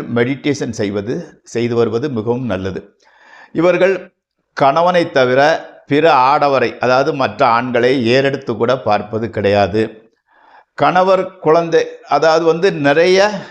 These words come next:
குழந்தைகள் உண்டு. இவர்கள் எதிர்பார்க்காத சமயத்திலேயே இவர்களது திருமணம் நடந்துவிடும். அதாவது சீக்கிரம் திருமணம் நடந்துடும். உதாரணத்துக்கு வந்து அந்த கோர்ஸ் படிக்கிறாங்க, அதை முடிச்ச அப்புறம் தான் கல்யாணம்னு நினச்சிக்கிட்டு இருப்பாங்க, அதற்கு முன்பே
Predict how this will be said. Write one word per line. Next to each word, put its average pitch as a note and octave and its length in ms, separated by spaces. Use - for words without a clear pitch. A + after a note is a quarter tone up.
குழந்தைகள் D3+ 500
உண்டு. A2+ 360
இவர்கள் E3+ 520
எதிர்பார்க்காத E3 960
சமயத்திலேயே D3 720
இவர்களது C3+ 520
திருமணம் C3+ 400
நடந்துவிடும். G#2 400
அதாவது D3 340
சீக்கிரம் D#3+ 560
திருமணம் C3+ 300
நடந்துடும். B2 340
உதாரணத்துக்கு C3+ 500
வந்து C#3+ 140
அந்த B2 200
கோர்ஸ் C#3+ 360
படிக்கிறாங்க, C3+ 460
அதை C3+ 100
முடிச்ச A#2+ 260
அப்புறம் B2+ 200
தான் C#3 140
கல்யாணம்னு B2 400
நினச்சிக்கிட்டு A2+ 300
இருப்பாங்க, G#2+ 260
அதற்கு C3 340
முன்பே A#2+ 320